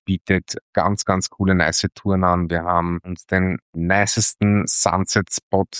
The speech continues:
der Insel angeschaut, in dem wir eine Stunde wandern waren oder zwei Stunden wandern waren und ja, also Wandern bei einer, bei der Luftfeuchtigkeit und die war noch nicht, nicht einmal so hoch, das ist auch Next Level.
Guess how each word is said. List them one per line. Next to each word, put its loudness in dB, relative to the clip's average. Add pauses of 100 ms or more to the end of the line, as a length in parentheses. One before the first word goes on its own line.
der 0
Insel 0
angeschaut, 0
in -2
dem 0
wir -2
eine -4
Stunde -2
wandern 0
waren 0
oder -6
zwei -2
Stunden -4
wandern 2
waren 0
und -4 (420)
ja, 4
also 2 (120)
Wandern 2
bei 2
einer, 2
bei 2
der 4
Luftfeuchtigkeit 0
und 2
die 0
war 2
noch 2
nicht, 0
nicht -2
einmal 2
so 0
hoch, 0 (100)
das -4
ist 0
auch 0
Next -6
Level. -10